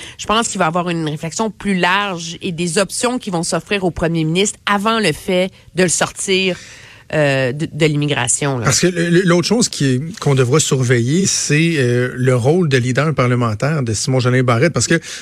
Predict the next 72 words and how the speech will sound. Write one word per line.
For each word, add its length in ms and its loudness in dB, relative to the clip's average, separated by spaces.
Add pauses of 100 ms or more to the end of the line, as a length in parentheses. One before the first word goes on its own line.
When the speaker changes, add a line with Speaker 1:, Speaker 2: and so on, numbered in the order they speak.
(120)
Speaker 2:
vous 140 2
êtes 120 2
leader 320 2
du 120 0
gouvernement, 500 2 (400)
euh, 140 4
vous 240 0
avez 140 4
un, 160 0 (420)
un 40 -10
certain 360 0
ascendant 680 2
sur 320 0
vos 180 0
collègues. 420 2
Tu 120 2
sais, 60 -2
c'est 80 4
vous 160 2
qui 80 0
allez 160 2
brasser 420 2
les 160 0
troupes, 320 0
euh, 140 0 (380)
euh, 180 4
après 220 0
une 60 0
période 180 4
de 40 4
questions 420 2
ou 40 4
en 60 2
préparation 420 0
d'une 80 0
période 180 2
de 80 2
questions. 280 0
Vous 120 2
dites, « 60 2
Hey, 180 2
là-dessus, 340 0
faut 160 0
être 140 -2
prêt. 160 2
Ça, 160 0
notre 200 -2
réponse 340 0
est 60 2
pas 160 2
bonne. 220 2
On 60 2
est 100 -2
en 80 0
train 120 -2
de 40 -4
se 60 -2
mettre 160 2
dans 120 2
l'embarras. » 440 2 (360)
Tu 120 2
sais, 20 2
il 240 -2
y 80 2
a 80 4
un, 300 0
un 140 0
rôle 280 2
qui 120 -4
est 40 0
fort 260 0
important. 500 0